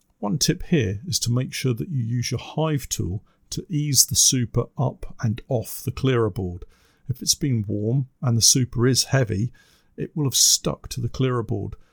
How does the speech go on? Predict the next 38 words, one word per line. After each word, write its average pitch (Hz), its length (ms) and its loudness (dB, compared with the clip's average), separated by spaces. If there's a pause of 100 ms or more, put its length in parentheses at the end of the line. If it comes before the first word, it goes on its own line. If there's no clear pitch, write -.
(180)
and 127 180 4
you'll 120 240 2
lift 160 360 0
off - 320 -4 (160)
both, 123 500 -2 (240)
allowing 120 440 0
the 113 80 0
bees 127 320 0
to - 100 -4
flood 160 400 0
out 107 240 2 (240)
and 123 220 2
chase - 380 2
you 113 120 0
away, 113 400 -2 (300)
especially - 680 2 (200)
if - 160 -2
you're 131 100 2
not 127 220 4
wearing 113 420 0
your 104 160 0
bee 170 240 0
suit. - 480 0 (720)
On 180 180 0
that - 200 -2
point, 131 320 2 (420)
wear 151 320 0
your 123 200 -2
bee 113 240 -2
suit, 113 340 0 (260)
but - 120 -4
there's 120 200 2
no 120 260 4
need 107 280 -2
to 120 100 -4
use 104 220 -2
a 104 40 0
smoker. 107 500 -2